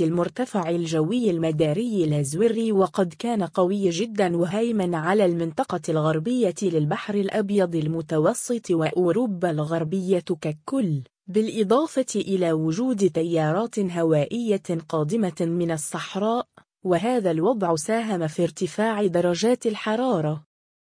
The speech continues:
تواصل الارتفاع في درجات الحرارة وقد تصل إلى الخمسة وأربعون درجة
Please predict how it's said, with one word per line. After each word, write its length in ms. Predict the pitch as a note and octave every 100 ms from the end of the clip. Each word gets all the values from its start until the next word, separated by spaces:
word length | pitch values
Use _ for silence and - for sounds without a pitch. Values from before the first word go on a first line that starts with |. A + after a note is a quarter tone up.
| _ -
تواصل 480 | A#3+ A3+ D#4+ D#4 A#3
الارتفاع 920 | F3 E3 E3 - F3+ - B3+ A3+ F3
في 260 | E3+ G3+ F3+
درجات 580 | F3 E3+ E3+ G#3 G#3+ F3+
الحرارة 640 | D#3 F3+ E3+ A3 A3+ G3 -
وقد 340 | F3+ A3 - D#3+
تصل 440 | G3+ C4 A#3 F3+
إلى 280 | E3 F3+ E3
الخمسة 500 | D3 - C4+ B3 G#3 -
وأربعون 880 | G#3+ G3 - E3 D#3 D3+ G#3+ B3 E3+
درجة 440 | D#3 E3 A3+ A3+